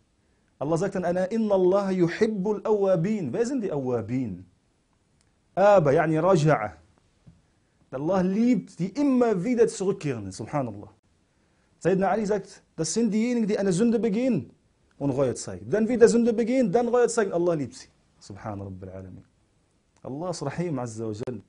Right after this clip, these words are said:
Da verliere nie die Hoffnung. Wallahi al-Azim, man darf an Allah nie die Hoffnung verlieren, subhanahu wa ta'ala. Dann sagt, was sagt Allah dann, was macht er, subhanahu, wenn du Allah um Vergebung bittest?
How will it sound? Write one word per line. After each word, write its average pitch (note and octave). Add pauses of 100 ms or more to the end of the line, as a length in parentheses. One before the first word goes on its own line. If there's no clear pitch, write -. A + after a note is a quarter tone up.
(360)
Da -
verliere G#3+
nie G3+
die F3
Hoffnung. E3
Wallahi E3
al-Azim, E3
man D#3+
darf E3+
an D#3+
Allah D3+
nie D3+
die C3+
Hoffnung B2+
verlieren, A2+
subhanahu G2+
wa -
ta'ala. - (1000)
Dann D3
sagt, D3+ (520)
was B2
sagt -
Allah B2
dann, C3
was B2
macht C#3
er, B2
subhanahu, C3
wenn B2+
du B2
Allah C3
um C3+
Vergebung C3
bittest? C#3+